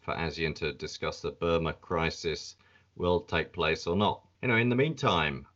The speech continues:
please join us next week for another sampling of R F A's coverage. Until then, you can visit our website, R F A dot org. Our past podcasts are at that site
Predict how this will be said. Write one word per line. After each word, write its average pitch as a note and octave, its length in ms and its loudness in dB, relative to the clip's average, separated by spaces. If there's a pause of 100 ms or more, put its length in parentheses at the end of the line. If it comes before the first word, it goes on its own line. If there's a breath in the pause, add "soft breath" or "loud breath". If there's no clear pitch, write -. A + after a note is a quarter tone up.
(160)
please C3+ 340 -4
join G#2 360 2
us - 340 -8 (120)
next G2+ 320 -2
week G#2 400 -2 (160)
for F#2+ 160 -2
another F#2+ 280 2
sampling G2 500 -2
of F#2 80 -2
R F2+ 240 2
F - 60 -4
A's F2 200 2
coverage. G#2 640 -2 (240)
Until F#2+ 320 0
then, G#2 240 2
you G#2 80 -8
can G2 180 0
visit F#2+ 340 -4
our F2+ 160 2
website, G2+ 520 -2 (240)
R F2 180 0
F E2+ 120 -2
A F#2 120 2
dot F2+ 240 0
org. G#2 300 0 (580 soft breath)
Our G2+ 80 -6
past G#2+ 360 2
podcasts G#2+ 600 0
are G2 100 0
at F2+ 160 -4
that G2 200 -2
site G2 420 -2